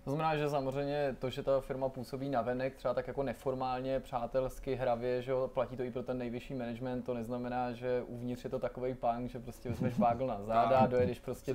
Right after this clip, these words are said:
Speaker 2: Přesně tak.
Speaker 1: evropský centra, je tak hoši, tak čau, prostě nějaký gamesy, ne, jakože asi
Speaker 2: Tak,
Speaker 1: uvnitř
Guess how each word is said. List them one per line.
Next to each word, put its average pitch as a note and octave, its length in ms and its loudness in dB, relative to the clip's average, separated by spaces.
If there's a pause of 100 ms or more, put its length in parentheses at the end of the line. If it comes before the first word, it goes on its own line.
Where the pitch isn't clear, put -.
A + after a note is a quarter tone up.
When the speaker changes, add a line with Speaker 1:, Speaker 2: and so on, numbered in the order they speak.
Speaker 2:
Přesně B2+ 100 4
tak. B2 80 0
Speaker 1:
evropský B2+ 340 -4
centra, A#2+ 400 0
je A2 60 2
tak G#2+ 220 -2
hoši, A2 360 -8
tak A2 160 -6
čau, A#2 260 0 (100)
prostě B2 180 -2
nějaký C3 260 2
gamesy, C#3+ 560 2
ne, C#3 80 2 (100)
jakože D3 380 -2 (320)
asi D#3+ 400 0 (200)
Speaker 2:
Tak, A2+ 200 0
Speaker 1:
uvnitř D3+ 160 2